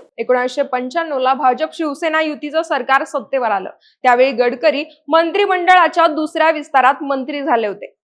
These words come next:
तत्कालीन उपमुख्यमंत्री गोपीनाथराव मुंडे यांनी त्यावेळी गडकरींना बांधकाम विभागाची जबाबदारी दिली होती.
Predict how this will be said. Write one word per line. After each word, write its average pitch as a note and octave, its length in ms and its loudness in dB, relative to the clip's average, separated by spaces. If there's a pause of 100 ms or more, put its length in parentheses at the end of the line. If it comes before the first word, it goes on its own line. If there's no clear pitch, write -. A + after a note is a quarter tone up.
तत्कालीन B3+ 440 -2
उपमुख्यमंत्री D4 800 -4
गोपीनाथराव C4+ 600 -2
मुंडे C4+ 680 -4
यांनी D4 400 2
त्यावेळी D#4+ 400 -2
गडकरींना C#4 720 0
बांधकाम C4 560 -2
विभागाची D4+ 520 0
जबाबदारी C4 540 0
दिली B3 240 -8
होती. - 280 -12